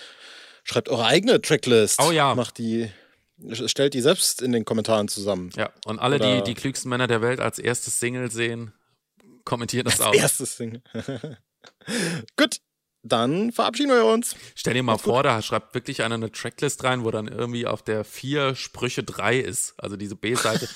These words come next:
Speaker 1: <laughs>
Speaker 2: und, äh, Frankenstein in der Syllable Jive-Version.
Speaker 1: <laughs>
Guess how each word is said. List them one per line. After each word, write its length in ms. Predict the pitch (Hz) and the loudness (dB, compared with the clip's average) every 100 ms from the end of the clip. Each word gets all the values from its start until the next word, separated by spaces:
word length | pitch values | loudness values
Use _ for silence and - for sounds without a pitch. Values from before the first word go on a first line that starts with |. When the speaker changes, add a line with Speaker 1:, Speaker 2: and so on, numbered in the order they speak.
| - | -16
Speaker 1:
<laughs> 200 | - 127 | -20 -14
Speaker 2:
und, 360 | - 107 104 110 | -2 0 2 2
äh, 300 | 107 107 110 - - - | 2 2 0 -2 -12 -8
Frankenstein 800 | - - 131 147 147 - 127 | -6 0 0 2 0 2 2
in 40 | 123 | 2
der 140 | 120 | 2
Syllable 400 | 117 139 147 127 | 2 2 2 2
Jive-Version. 880 | 120 120 113 - 104 98 101 101 98 _ _ | 0 2 0 0 -6 -4 -6 -6 -12 _ _
Speaker 1:
<laughs> 80 | - | -14